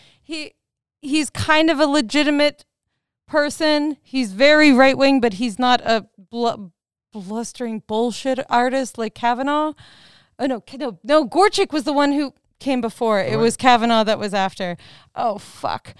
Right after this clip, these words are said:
Speaker 2: But wait a
Speaker 1: Anyway.
Speaker 2: second. What, what power do they actually have?
Speaker 1: They can overturn the right, Roe v. Wade, which is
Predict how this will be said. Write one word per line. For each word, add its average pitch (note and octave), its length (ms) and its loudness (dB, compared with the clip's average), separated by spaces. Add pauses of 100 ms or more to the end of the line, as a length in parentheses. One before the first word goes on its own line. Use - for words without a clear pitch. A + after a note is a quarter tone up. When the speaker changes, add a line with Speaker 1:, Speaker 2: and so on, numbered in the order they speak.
(160)
Speaker 2:
But A#2+ 100 -8
wait C3 80 -2
a - 20 0
Speaker 1:
Anyway. A#3+ 500 2
Speaker 2:
second. - 160 -12
What, C3 200 -4
what C#3 260 -10
power B2 400 -10
do F2 200 -12
they E2 200 -12
actually D#2 460 -16
have? F2+ 280 -18 (100)
Speaker 1:
They C4 200 -2
can F#4 240 0
overturn C4+ 960 2
the G#3+ 160 -4
right, A3+ 240 0 (100)
Roe A#3+ 300 6
v. B3 180 2
Wade, A3+ 520 -2
which A#3+ 200 -4
is A3 240 -6